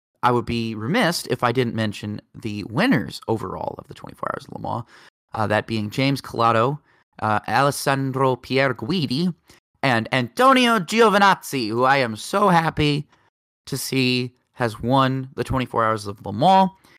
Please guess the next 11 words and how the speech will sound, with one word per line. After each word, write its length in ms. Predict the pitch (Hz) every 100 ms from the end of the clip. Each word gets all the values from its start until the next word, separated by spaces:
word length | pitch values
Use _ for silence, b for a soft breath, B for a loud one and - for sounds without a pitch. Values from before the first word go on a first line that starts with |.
| _
I 100 | -
have 120 | 113 104
always 340 | 147 160 147
said 360 | - 139 135 131
that 220 | 110 -
Antonio 360 | 117 135 131 123
Giovinazzi 720 | 120 107 110 113 - 110 104
is 220 | 104 95
a 140 | - 98
good 220 | - 170
driver. 520 | - 110 107 113 123